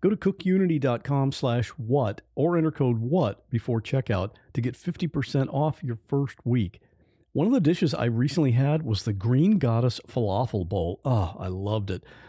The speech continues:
The falafel was seasoned perfectly, and I love how crispy it is on the outside,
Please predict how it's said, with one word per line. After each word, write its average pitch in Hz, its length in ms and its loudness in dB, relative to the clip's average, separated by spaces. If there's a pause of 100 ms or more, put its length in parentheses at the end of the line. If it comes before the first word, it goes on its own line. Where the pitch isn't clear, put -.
The 120 80 -2
falafel 151 440 2
was 110 160 2
seasoned 151 600 2
perfectly, 160 640 0 (160)
and 147 100 0
I 160 40 2
love 262 160 -2
how 202 140 0
crispy - 460 -2
it 123 80 4
is 127 160 0
on 120 80 2
the 110 140 0
outside, 151 560 0